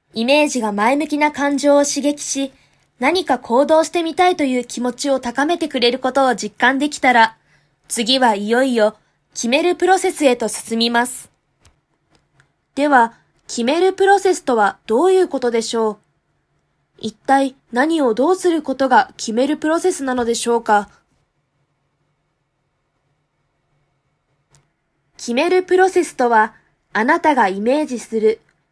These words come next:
欲しいものや経験したいこと、成し遂げたい事柄について、それらを実際に手に入れるまでの期限や、それを達成する具体的な期日を決めることです。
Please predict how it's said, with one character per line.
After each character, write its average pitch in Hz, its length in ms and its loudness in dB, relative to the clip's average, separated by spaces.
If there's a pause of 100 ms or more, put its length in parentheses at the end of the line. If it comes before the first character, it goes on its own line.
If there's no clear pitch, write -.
(160)
欲 226 160 -4
し 330 280 -4
い - 20 -2
も 302 160 -2
の 233 80 -2
や 185 160 -2
経 240 260 -4
験 302 300 -4
し - 100 -12
た 311 140 0
い 302 100 -4
こ 220 140 -6
と、 - 280 -4 (460)
成 226 160 2
し - 80 -10
遂 339 140 0
げ 349 140 0
た 370 120 6
い 349 100 2
事 247 260 -2
柄 277 200 6
に 294 160 -4
つ 311 160 -6
い 302 80 -4
て、 240 260 -4 (280)
そ - 160 -4
れ 254 140 4
ら 254 160 6
を 214 60 0
実 208 240 -8
際 262 200 -4
に 285 160 -6
手 320 160 -4
に 311 140 -4
入 262 80 -6
れ 247 120 0
る 262 100 -2
ま 262 120 -2
で 262 120 -2
の 208 160 -4
期 277 220 -6
限 294 260 -4
や、 220 280 0 (300)
そ - 160 -6
れ 277 160 2
を 330 80 0
達 311 220 -4
成 320 220 -4
す 311 120 -10
る 294 120 -4
具 220 140 -2
体 294 200 -2
的 320 200 -8
な 330 140 -4
期 330 160 -4
日 370 280 -4
を 214 100 -2
決 - 180 -18
め 208 140 -4
る 277 80 -2
こ 277 140 -6
と 294 120 -2
で 220 160 -2
す。 - 200 -18